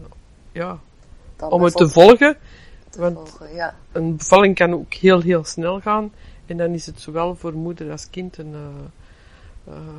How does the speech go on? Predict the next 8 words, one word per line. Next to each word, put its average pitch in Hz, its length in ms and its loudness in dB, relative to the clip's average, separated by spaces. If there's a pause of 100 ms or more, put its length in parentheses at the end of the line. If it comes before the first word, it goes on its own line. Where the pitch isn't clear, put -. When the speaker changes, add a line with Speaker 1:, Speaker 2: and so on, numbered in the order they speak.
(220)
Speaker 1:
bijna 165 440 -2
een 151 200 -2
shock - 340 -12 (100)
om, 160 300 -16
eh, 151 400 -16 (240)
Speaker 2:
Ja. 165 220 -16 (200)
Speaker 1:
<laughs> - 1500 -18
ja, 165 300 -4